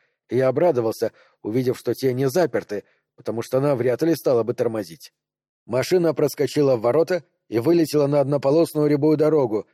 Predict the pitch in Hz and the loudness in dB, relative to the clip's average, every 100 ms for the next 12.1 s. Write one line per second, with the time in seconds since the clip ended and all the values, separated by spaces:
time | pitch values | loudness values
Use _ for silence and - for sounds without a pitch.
0 | _ _ 101 104 120 143 135 123 - 127 | _ _ -8 -2 0 2 0 -2 -6 -6
1 | 131 131 123 110 113 139 143 123 131 135 | -2 -2 -2 -2 0 2 0 0 -2 -2
2 | 127 127 - - 127 120 117 98 78 73 | -2 -4 -4 -4 -2 0 -2 -4 -10 -20
3 | _ _ _ _ 87 117 110 - 123 110 | _ _ _ _ -8 -8 -6 -4 -4 -2
4 | 120 143 147 - _ _ - 104 131 - | -2 -2 -4 -6 _ _ -10 -4 -4 -4
5 | 170 147 107 143 139 139 117 147 165 - | -2 -2 0 0 2 0 -2 -2 -2 -4
6 | 98 - _ 110 117 135 117 127 117 147 | -14 -14 _ -4 0 0 0 -2 0 2
7 | 151 156 - _ _ - 131 139 117 127 | 2 -2 -4 _ _ -6 -4 -2 0 2
8 | 131 127 123 104 117 107 87 - _ _ | 2 0 -2 -4 -6 -6 -10 -18 _ _
9 | _ _ _ - 104 151 143 127 123 - | _ _ _ -8 -2 0 0 0 -2 0
10 | 147 - 135 127 131 123 147 110 131 120 | -2 0 -2 0 -2 0 0 0 0 0
11 | 131 127 131 123 127 117 110 127 160 113 | 0 0 0 0 2 0 -2 -2 -2 -2
12 | 107 | -6